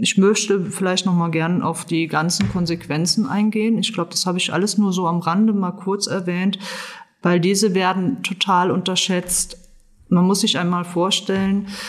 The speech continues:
wenn man zum Beispiel Arzttermine grundsätzlich aufschiebt. Es ist nicht schlimm, wenn man die vielleicht zwei, drei Wochen später erst hat,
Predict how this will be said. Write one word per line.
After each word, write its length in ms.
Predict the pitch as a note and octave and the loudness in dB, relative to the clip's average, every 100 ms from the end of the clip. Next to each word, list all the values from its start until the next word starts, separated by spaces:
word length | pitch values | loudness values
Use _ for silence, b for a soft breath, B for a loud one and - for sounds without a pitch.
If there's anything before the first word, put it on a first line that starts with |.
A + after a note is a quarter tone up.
| B B - _ | B B -20 _
wenn 160 | E3 F3+ | 2 2
man 140 | E3+ | 2
zum 160 | - F#3 | 2 2
Beispiel 440 | F3+ F3+ F#3 F3 | 2 0 0 2
Arzttermine 880 | - D#3+ E3+ - F3 D#3 D3+ C#3+ C3 | 2 0 0 0 2 2 2 0 -2
grundsätzlich 800 | C3+ E3+ E3+ E3+ D#3+ - D#3+ - | -2 0 2 0 -2 -2 -2 -2
aufschiebt. 580 | - - - - - - | -2 -2 -4 -4 -6 -4
Es 120 | F3 | 0
ist 160 | A#3 A#3 | 2 4
nicht 120 | A3 | 2
schlimm, 260 | F#3+ G3 G#3+ | 2 2 2
wenn 120 | F3 | 2
man 160 | D#3+ | 0
die 120 | D#3 D3+ | 0 -4
vielleicht 420 | C#3+ C#3+ C#3+ - | -6 -4 -4 -6
zwei, 280 | - D#3+ E3+ | -2 0 0
drei 300 | E3 D3 C#3 | -2 -4 -2
Wochen 240 | C3+ - | -4 -4
später 520 | - F3+ G#3 - G#3+ | -2 0 0 -2 -4
erst 300 | - F#3 - | -4 -4 -4
hat, 160 | F#3 | -6